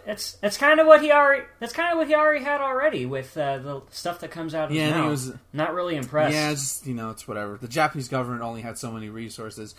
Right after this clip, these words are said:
Speaker 2: Um, obviously, it's probably difficult to repair a, something called the Absolute Zero cannon. Um, but yeah, it's not even a fight.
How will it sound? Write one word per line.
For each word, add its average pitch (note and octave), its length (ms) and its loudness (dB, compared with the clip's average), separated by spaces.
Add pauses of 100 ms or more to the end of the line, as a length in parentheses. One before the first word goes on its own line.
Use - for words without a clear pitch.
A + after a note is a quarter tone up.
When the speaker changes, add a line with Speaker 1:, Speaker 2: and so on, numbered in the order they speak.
(420)
Speaker 2:
Um, A#2 360 -4
obviously, D#3 360 4
it's B2+ 100 -8
probably D3+ 260 2
difficult E3+ 440 -2
to D3+ 100 -8
repair C3 640 -2
a, B2+ 180 -4
something C#3 380 -4
called C3 380 0 (180)
the A3 160 -2
Absolute G#3+ 640 4
Zero B3 480 8
cannon. E3 560 0 (400)
Um, D#3+ 460 6 (420)
but B3 140 4
yeah, C4 320 4
it's B3+ 240 0
not D#4 200 4
even D4+ 160 0
a A#3+ 60 2
fight. B3 420 4